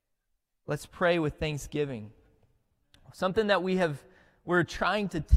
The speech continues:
train our son Zeke, our oldest son, is to be thankful before he asks for more. And so he, he's eating a lot of food. He's starting to eat a lot more food.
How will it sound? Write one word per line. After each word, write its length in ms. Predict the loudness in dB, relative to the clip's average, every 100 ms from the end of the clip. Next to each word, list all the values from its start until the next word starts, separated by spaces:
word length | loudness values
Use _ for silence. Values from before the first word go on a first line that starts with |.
| 4
train 380 | -6 -4 -4 -2
our 180 | -2 -2
son 400 | -2 -2 -2 -4
Zeke, 360 | -4 -6 0
our 100 | 0
oldest 380 | 2 0 -2 -6
son, 340 | -6 -6 -8 -16 _ _ _ _ _ _
is 440 | -6 -4 -4 -10 -10
to 380 | -6 -4 -4 -8
be 140 | -8 -8
thankful 720 | -4 -2 -2 -4 -2 0 0
before 420 | -2 -6 -2 -2
he 180 | -2 -2
asks 380 | -2 -2 -8 -18
for 200 | -8 -6
more. 420 | 0 2 0 -4 -20 _ _ _ _ _ _ _ _ _ _
And 180 | -4 -4
so 300 | 2 4 4
he, 560 | 2 -2 -2 -2 -4 -12 _
he's 320 | -8 -2 0 0
eating 320 | -2 0 2
a 60 |
lot 280 | 4 6 6
of 140 | 4 0
food. 260 | -2 0
He's 160 | -2 -2
starting 320 | 2 2 2
to 80 | -6
eat 120 | 0
a 60 | 2
lot 300 | 6 4 4
more 200 | -2 0
food. 400 | 4 4 4